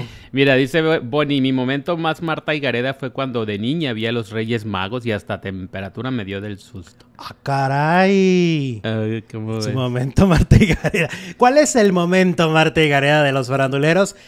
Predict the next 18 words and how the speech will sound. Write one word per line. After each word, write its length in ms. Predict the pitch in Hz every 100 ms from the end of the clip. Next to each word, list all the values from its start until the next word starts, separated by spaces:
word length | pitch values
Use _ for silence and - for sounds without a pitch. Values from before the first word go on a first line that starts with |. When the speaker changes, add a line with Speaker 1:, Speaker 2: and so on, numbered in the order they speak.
| - -
Speaker 2:
Vayan 240 | 156 196 196
Speaker 1:
<laughs> 0 |
Speaker 2:
escribiéndonos 800 | 139 156 143 151 160 160 143 131
en 100 | 139
este 240 | 135 -
momento. 340 | 127 123 139 135
Speaker 1:
Sí, 120 | 131 139
aquí 200 | 127 143
los 100 | 151
vamos 220 | 156 156
a 40 | 151
ir 60 |
leyendo. 640 | 156 147 131 127 113 104 95 - - - - - -
Speaker 2:
Bueno. 140 | 120 117 117
Speaker 1:
El, 180 | 110 110
el 160 | 113 123
producer, 500 | 127 120 117 139 123
ok, 640 | 107 - 113 110 107 98